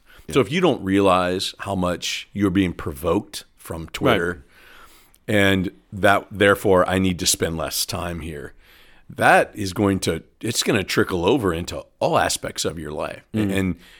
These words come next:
Speaker 2: and if you're not aware of how that affects you, um, that can be really detrimental to your life and to, into your ministry, but, but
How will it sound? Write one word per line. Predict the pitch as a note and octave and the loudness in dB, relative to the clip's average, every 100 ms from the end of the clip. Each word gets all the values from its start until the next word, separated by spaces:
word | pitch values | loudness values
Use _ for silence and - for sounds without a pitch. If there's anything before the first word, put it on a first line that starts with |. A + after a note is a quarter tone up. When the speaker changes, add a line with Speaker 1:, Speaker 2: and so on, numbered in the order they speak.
| _ | _
Speaker 2:
and | A2 A#2 | 2 2
if | G#2 | 4
you're | B2 A#3 | 2 2
not | F3+ | 4
aware | G2 F2 G#2 G#2+ | 2 4 4 4
of | |
how | E2+ F2 | 2 -2
that | E2 D2+ | -2 -6
affects | - - F2 - F2+ | -10 -10 -10 -8 -8
you, | D#2+ - _ _ _ _ _ - | -10 -10 _ _ _ _ _ -2
um, | F#2+ F#2 - | 0 0 -4
that | G2 B2 - | 0 0 0
can | - E3 | -2 -2
be | |
really | G2+ F#2 A2 G2+ | 0 2 4 2
detrimental | D#2+ F2+ E2 E2 D#2+ F2+ F#2 F2 - - | 0 -4 -4 -6 -6 -6 -8 -8 -12 -2
to | G#2 | 0
your | F2 E2 | 0 -2
life | D#2 G2 B2+ B2+ - - | 2 4 4 2 -2 -4
and | A2 C3+ | -2 0
to, | B2 - | -2 -4
into | G2+ G2+ F#2+ | -4 -2 -2
your | E2 | -2
ministry, | E2 F#2 F#2 - | -2 -6 -6 -4
but, | E2 E2 | -4 -4
but | F#2 | -8